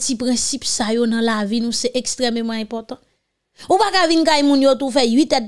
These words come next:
nan televizyon. Ki entansyon? Donk, se vreman tris, pèp ayisyen,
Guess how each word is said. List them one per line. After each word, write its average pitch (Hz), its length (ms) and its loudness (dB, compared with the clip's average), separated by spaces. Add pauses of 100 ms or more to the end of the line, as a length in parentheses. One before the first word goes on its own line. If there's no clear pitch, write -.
nan 240 200 0
televizyon. 226 520 -2 (160)
Ki 440 140 2
entansyon? 269 420 -2 (1040)
Donk, 254 400 -2 (560)
se - 320 0
vreman 262 380 2
tris, 262 580 -2
pèp 240 240 0
ayisyen, 226 480 -4